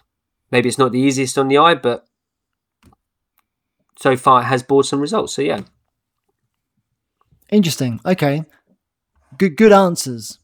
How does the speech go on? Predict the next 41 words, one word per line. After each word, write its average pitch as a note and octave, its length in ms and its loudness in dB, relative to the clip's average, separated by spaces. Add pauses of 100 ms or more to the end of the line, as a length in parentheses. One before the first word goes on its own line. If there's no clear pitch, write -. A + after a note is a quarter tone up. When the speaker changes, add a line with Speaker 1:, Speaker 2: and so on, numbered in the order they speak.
Speaker 2:
Good E3+ 160 2
answers C3+ 420 -2
there. A2+ 240 -14 (180)
Speaker 1:
<laughs> D#3 160 0 (480)
Speaker 2:
What G3+ 320 2
are G3 200 6
your F#3+ 260 4
hopes E3+ 460 0
for D#3 280 -2
this C3 200 -6
season? A2+ 480 -8 (1400)
Speaker 1:
Uh, G#3+ 340 4 (1700)
I E3+ 120 0
guess A#3 220 0
there D#3+ 100 0
has E3+ 180 -2
to - 60 -14
be C#3 120 0
progress. A#2 540 -2
You, B2+ 140 -8
you C3+ 160 0
know, B2 100 2
that's, C3 200 -4
that's - 300 -6
something C#3 300 -2
you B2 160 -6
always C3 340 0
expect, - 440 -6
isn't A2+ 340 -4
it? - 100 -10
At, G#2+ 160 -8
at A2 200 -10
a - 20 -12
club, B2+ 300 -4
you G#2+ 100 -8
want A2+ 220 -2
your A2 80 -12
team A#2 240 -4
to - 80 -16
progress. A#2 460 0
And G#2+ 240 -6